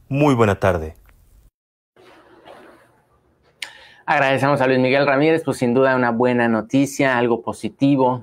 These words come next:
Speaker 2: algo, pues, que nos hace recuperar de pronto la esperanza, ¿no? En la buena voluntad de las personas y, pues, bueno, un caso cercano, algo que ocurrió aquí precisamente en Ensenada. De pronto se ven este tipo de ejercicios en otras ciudades, eh,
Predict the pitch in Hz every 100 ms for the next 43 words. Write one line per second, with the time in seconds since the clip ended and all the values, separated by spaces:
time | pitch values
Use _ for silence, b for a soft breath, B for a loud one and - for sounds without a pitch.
0 | 104 101 107 107 104 101 B B B -
1 | 120 120 110 123 117 110 - B B 110
2 | 123 139 131 120 120 113 123 127 120 117
3 | 120 131 131 110 - 110 127 123 120 117
4 | 131 120 110 117 110 101 98 101 104 107
5 | 104 - 101 101 107 107 110 - b b
6 | b _ 113 113 117 95 104 101 101 110
7 | - 104 107 98 - - - 107 101 101
8 | 104 110 107 - 101 107 107 104 - 101
9 | - 104 104 110 104 107 107 107 110 -
10 | 110 110 110 139 151 165 185 185 - 147
11 | 156 160 135 135 147 143 127 135 143 135
12 | 123 110 101 127 120 127 113 110 110 127
13 | - 117 110 120 127 147 - _ 107 101
14 | 98